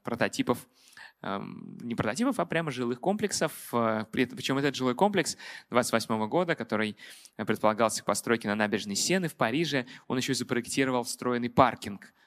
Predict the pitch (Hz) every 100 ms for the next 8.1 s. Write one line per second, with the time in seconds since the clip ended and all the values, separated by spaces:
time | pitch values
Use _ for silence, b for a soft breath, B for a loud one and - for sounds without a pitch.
0 | _ 120 120 101 - 104 - 110 - 131
1 | 135 - - 104 - 104 95 101 98 110
2 | 107 - - - 101 - - 104 98 98
3 | 101 - 104 - B B B - - 113
4 | 117 117 92 95 120 117 101 - 107 -
5 | 131 139 120 135 110 - - 104 110 110
6 | 175 180 123 - 98 - 104 98 98 -
7 | 95 104 104 92 - _ 110 120 120 90